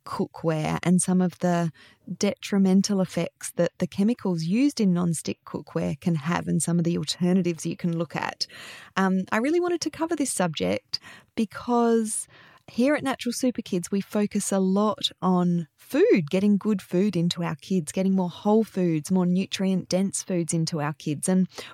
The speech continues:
one of the areas that's often overlooked is how, you know, the, the equipment that we're preparing this food in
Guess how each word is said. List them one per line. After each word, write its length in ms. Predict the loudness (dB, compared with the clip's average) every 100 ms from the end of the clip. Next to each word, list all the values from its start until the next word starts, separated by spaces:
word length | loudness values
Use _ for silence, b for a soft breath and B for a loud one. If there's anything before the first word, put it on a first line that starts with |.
| B
one 180 | 2 2
of 100 | 0
the 160 | -2
areas 360 | 0 0 0 0
that's 200 | -4 -4
often 340 | -4 -2 -2 0
overlooked 600 | 0 0 2 2 0 -2
is 240 | 0 0 -2 B B B B
how, 540 | -2 0 2 0 -2 0
you 140 | 2
know, 180 | 2 0 -2
the, 180 | -4 0
the 100 | 2
equipment 500 | 2 0 0 2 2
that 140 | 0 2
we're 120 | 2
preparing 800 | 2 -2 -2 -4 0 4 4 4
this 180 | 2
food 280 | -2 -2 0
in 280 | -2 -4 -6